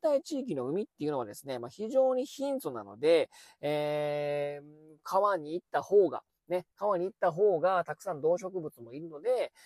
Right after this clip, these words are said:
えー、登った方が自分の生存戦略的には有利なので、まあ、登っ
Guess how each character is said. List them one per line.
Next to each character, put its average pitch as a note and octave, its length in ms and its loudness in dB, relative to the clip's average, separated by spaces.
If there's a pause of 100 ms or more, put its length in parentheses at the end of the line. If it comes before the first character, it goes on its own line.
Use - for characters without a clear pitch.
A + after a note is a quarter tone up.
(120)
え D3 460 -4
ー、 - 20 -8
登 F3 300 0
っ - 20 -20
た D#3+ 140 -4
方 C4+ 240 -4
が C#4 160 2
自 E3 220 0
分 F#3+ 120 -2
の F#3 120 -8
生 G3 220 -4
存 G3 220 -8
戦 G3 240 -8
略 G3 220 -6
的 B3+ 220 -6
に D4 80 -4
は D#3+ 80 -4
有 F3+ 280 -2
利 G3+ 80 -4
な C#3+ 120 -10
の C#3 100 -16
で、 A3+ 160 4 (180)
ま C#3+ 60 -8
あ、 C#3+ 40 -8
登 C#3+ 340 -2
っ - 40 -20